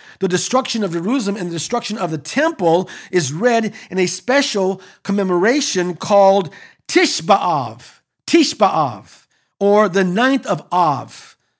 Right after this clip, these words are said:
That's a date in the Jewish calendar when the temple fell. The book of Ecclesiastes is read at every Feast of Tabernacles, and the book of Esther is read during the Jewish feast.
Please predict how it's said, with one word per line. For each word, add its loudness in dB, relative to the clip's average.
That's 2
a 0
date 0
in 0
the -4
Jewish -4
calendar -4
when 0
the -4
temple -4
fell. -4
The 6
book 2
of 0
Ecclesiastes -2
is 4
read 2
at 0
every 2
Feast -2
of 0
Tabernacles, -4
and -2
the -4
book 2
of -4
Esther 2
is 0
read 0
during -2
the -4
Jewish 0
feast. -4